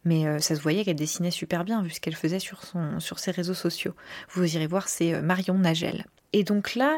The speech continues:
elle me, elle me dit, « Bah, écoute, euh, moi, en fait, ça m'irait totalement que tu me donnes juste une petite pièce et puis que moi, je,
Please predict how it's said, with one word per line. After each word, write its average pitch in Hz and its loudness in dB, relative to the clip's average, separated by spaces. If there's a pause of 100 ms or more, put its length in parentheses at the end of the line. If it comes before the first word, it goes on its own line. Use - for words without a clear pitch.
(100)
elle 196 4
me, 160 2 (640)
elle 170 4
me 160 4
dit, « 214 0
Bah, 202 2
écoute, 160 -4
euh, 160 -2
moi, 180 2
en 196 -2
fait, - -6
ça - -4
m'irait 160 -2
totalement 196 2
que 185 -2
tu - -2
me 175 2
donnes 175 2
juste 202 -4
une 190 4
petite - -4
pièce 247 0
et 185 0
puis - -12
que - -2
moi, 180 4
je, 170 0